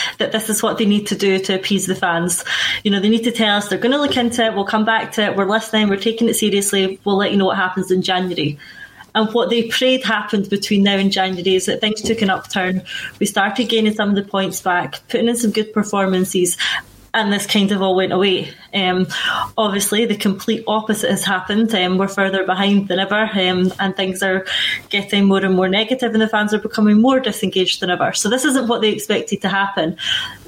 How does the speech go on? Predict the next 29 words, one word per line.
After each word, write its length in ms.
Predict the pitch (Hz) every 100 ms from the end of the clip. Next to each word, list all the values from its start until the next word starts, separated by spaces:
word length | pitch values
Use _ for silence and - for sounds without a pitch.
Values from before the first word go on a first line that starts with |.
| 202
But 140 | - 226
now 220 | 233 240
they've 200 | 262 -
got 240 | 220 208
themselves 400 | 214 208 208 202
into 200 | 202 202
a 40 | 190
position 540 | - 226 226 190 185 -
where 100 | 190
they 140 | 196
promised 640 | - - 226 247 247 -
something, 580 | - 202 196 143 208 202 -
um, 380 | 190 185 185 185 _ _ -
back 320 | 196 214 214
at 80 | 220
the 60 | 220
end 120 | 214
of 100 | 196
last 380 | 190 196 - 196
year, 320 | 165 214 - - - - - - - -
which 180 | - -
was 140 | 220
sort 200 | 226 214
of, 80 | 214
you 80 | 214
know, 100 | 190
a 80 | 196
short-term 720 | - - 233 - - 220 208
appeasement. 760 | 196 - 220 208 165 202 -